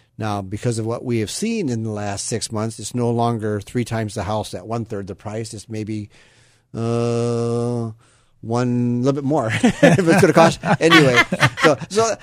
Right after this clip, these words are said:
here's another analogy. If, if the Bay Area is at ten feet and we are at six feet of depth, that's price points.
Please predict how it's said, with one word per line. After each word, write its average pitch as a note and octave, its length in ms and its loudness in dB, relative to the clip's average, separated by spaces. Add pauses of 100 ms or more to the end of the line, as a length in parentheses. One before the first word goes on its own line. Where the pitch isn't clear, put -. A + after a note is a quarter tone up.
(140)
here's F#3+ 260 2
another D3+ 240 4
analogy. G#2+ 480 0
If, - 160 -4
if C3 140 -2
the C#3+ 80 -2
Bay E3+ 220 6
Area D#3 280 4
is B2 140 0
at A#2 160 -2
ten D3 220 2
feet B2+ 240 -4
and A#2+ 180 -4
we C#3 200 4
are C3 120 4
at A2+ 160 0
six - 260 -2
feet A#2 260 -10
of A2+ 160 -12
depth, B2 380 -4
that's B2+ 200 -10
price C3+ 260 -4
points. E3 400 -4